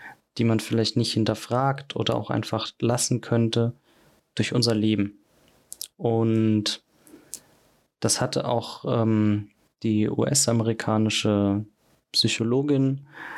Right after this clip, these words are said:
Nicole LaPera, die auch hier auf Instagram vertreten ist, in ihrem Buch geschrieben. Da geht es auch sehr um unterbewusste, äh, Glaubenssätze und unterbewusste Wiederholungen von Verhalten.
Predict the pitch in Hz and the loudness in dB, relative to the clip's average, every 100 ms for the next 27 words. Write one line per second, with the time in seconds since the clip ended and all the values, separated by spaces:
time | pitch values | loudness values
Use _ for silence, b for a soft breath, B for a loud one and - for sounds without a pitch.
0 | B B _ - 117 - 127 131 135 139 | B B _ -2 -2 -2 0 2 2 -2
1 | 214 147 123 - 131 123 113 139 208 202 | -2 0 0 -2 0 2 2 0 0 -2
2 | 185 - - 120 131 123 - 127 - 147 | -8 -6 -2 0 0 0 0 0 0 -2
3 | 139 123 - 123 123 123 - - - 131 | 0 0 2 2 2 0 -4 -4 0 0
4 | 139 123 123 - - B B B B B | 2 0 2 0 -4 B B B B B
5 | B _ - - 123 120 117 117 160 - | B _ -10 -4 0 2 2 2 -2 0
6 | 151 - - 139 135 131 120 107 117 107 | 0 0 0 2 2 2 0 -2 0 0
7 | - 117 110 - 117 110 120 127 120 117 | 0 0 0 2 2 2 2 2 2 0
8 | 113 120 - - 110 104 - - 107 101 | 0 2 2 2 0 0 0 2 2 0
9 | - 113 147 143 135 120 117 117 113 120 | 0 0 2 0 0 -2 0 0 2 0
10 | 117 110 113 117 - - 107 104 110 110 | 0 0 0 2 2 2 2 2 2 0
11 | 98 117 135 131 113 110 - 110 - 101 | 0 0 2 2 2 0 0 -2 -2 0
12 | 104 117 - 135 | 0 0 0 -2